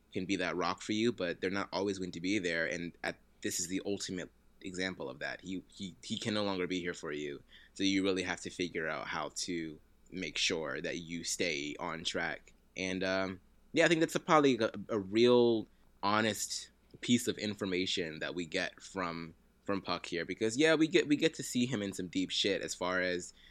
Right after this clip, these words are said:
Quinn and the baby are concerned, but him admitting to himself that, like, he's afraid that if he doesn't have someone that he knows that has his back to remind him of who he is, he's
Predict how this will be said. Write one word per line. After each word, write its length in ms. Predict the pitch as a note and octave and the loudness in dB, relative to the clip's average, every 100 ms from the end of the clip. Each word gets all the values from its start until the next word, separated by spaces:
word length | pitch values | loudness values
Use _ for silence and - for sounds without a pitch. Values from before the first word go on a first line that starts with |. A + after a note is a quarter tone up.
| - - | -20 -8
Quinn 440 | - A2 G#2 G2 | 0 2 2 0
and 220 | E2+ F2+ | -2 -4
the 40 | F#2 | -2
baby 360 | F#2+ G2+ G#2 | 2 2 2
are 100 | F#2+ | 0
concerned, 600 | F#2 E2+ - F2+ E2 D#2+ - | -2 -6 -4 -4 -4 -8 -4
but 140 | F#2 E2 | -4 -2
him 200 | A2+ A2 | -2 0
admitting 460 | E2 F2+ G2 F#2+ | 0 2 2 2
to 80 | F2+ | -2
himself 640 | F2+ E2+ - G2 F#2+ - | -8 -6 -2 0 0 -2
that, 240 | F2+ E2+ D#2 | -2 -2 -2
like, 220 | E2+ D#2+ - - - | -4 -6 -12 -20 -6
he's 240 | - A#2 | 4 4
afraid 800 | G#2 - - G#2+ A#2 F#2+ D2 - _ _ - | 4 2 2 8 8 8 2 -6 _ _ 0
that 180 | G2+ G2 | 2 2
if 120 | F#2+ | 2
he 120 | A#2 | 2
doesn't 320 | A2 A2+ A#2+ | 4 4 4
have 260 | G#2 A2 G2+ | 2 2 2
someone 720 | - G2+ A2 G2+ F2 D2+ E2+ | -2 -2 0 0 -2 -4 -4
that 140 | - F2+ | -2 -2
he 200 | A2 A#2 | 2 2
knows 460 | G#2+ G#2+ A2 G2+ | 4 6 6 4
that 120 | F2+ F2+ | 0 2
has 280 | G2 F#2+ | 2 2
his 160 | F#2+ F2 | -2 -4
back 460 | - F#2 C2+ - - - _ - | 0 2 2 -2 -14 -20 _ -4
to 140 | G#2+ | 0
remind 580 | G2+ F#2 F2+ G2 A2+ G#2 | 0 0 2 4 4 0
him 280 | G2 F2 D#2 | -4 -6 -8
of 100 | F2+ | -10
who 200 | - A#2 | -4 -4
he 200 | G#2+ G#2+ - | -2 -6 -2
is, 580 | G2+ A2 D#2 D#2 - - _ _ _ | 2 4 2 -4 -10 -14 _ _ _
he's 400 | - D3+ B2+ | 2 2 2